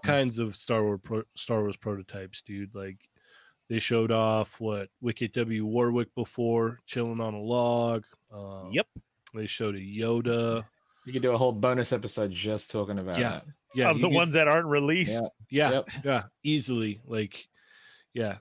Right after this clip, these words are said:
Speaker 1: so many figures, dude. So many, so many prototypes that just never made it. It's insane.
Speaker 3: But these look good. I think these two look good. And based on the reviews on the first two releases,
Speaker 1: Mm-hmm.
Speaker 3: these ones should be good too.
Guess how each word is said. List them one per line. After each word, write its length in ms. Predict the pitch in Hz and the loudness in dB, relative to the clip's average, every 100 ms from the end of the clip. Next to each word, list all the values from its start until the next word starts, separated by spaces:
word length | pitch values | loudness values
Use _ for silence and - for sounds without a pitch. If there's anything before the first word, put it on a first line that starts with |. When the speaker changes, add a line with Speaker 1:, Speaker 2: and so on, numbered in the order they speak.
| _ | _
Speaker 1:
so 600 | - - - 147 156 151 | -12 -6 -4 -2 0 2
many 280 | 135 123 117 | 2 2 0
figures, 560 | 104 113 107 104 101 - | -4 -4 -4 -6 -8 -10
dude. 320 | 107 104 101 _ _ | -8 -6 -6 _ _
So 420 | - - 123 123 | -14 -10 -2 0
many, 360 | 117 110 101 98 | 0 -2 -6 -12
so 200 | - - | -10 -4
many 200 | 120 117 | 0 0
prototypes 720 | 110 120 110 107 107 101 - - | -2 -2 -2 -2 -6 -8 -10 -14
that 100 | 98 | -14
just 260 | 104 - | -14 -14
never 240 | 107 101 101 | -10 -8 -8
made 240 | 101 101 | -6 -6
it. 140 | 101 98 - - _ _ _ _ _ _ _ _ _ - | -6 -8 -14 -20 _ _ _ _ _ _ _ _ _ -18
It's 160 | 117 - | -14 -6
insane. 200 | 101 - | -4 -4
Speaker 3:
But 60 | 104 | 0
these 260 | 220 190 | 0 2
look 160 | 214 202 | -2 0
good. 240 | 202 156 - _ - | 2 0 0 _ -10
I 60 | |
think 200 | 139 175 | -4 -4
these 180 | 151 147 | -2 -4
two 120 | - | 0
look 200 | 135 139 | 0 0
good. 200 | - 95 | -2 -2
And 200 | 82 101 | 0 -2
based 300 | 98 135 - | 0 0 2
on 180 | 151 139 | 2 2
the 80 | 120 | 2
reviews 420 | 117 107 117 110 | 0 0 -2 -2
on 80 | 110 | -2
the 100 | 104 101 - | -4 -6 -12
first 720 | - - 120 113 - - - - | -12 -2 0 0 -4 -8 -12 -10
two 260 | - 139 | -2 0
releases, 760 | 160 160 175 190 - 214 - - _ _ _ - | 2 0 -2 -4 -8 -10 -10 -16 _ _ _ -4
Speaker 1:
Mm-hmm. 240 | 120 123 131 | -2 -2 -2
Speaker 3:
these 240 | 113 110 | -4 -2
ones 160 | 110 110 | -4 -2
should 240 | - 107 | -2 -2
be 120 | 95 | -4
good 220 | 87 87 85 | -6 -6 -8
too. 200 | 82 | -10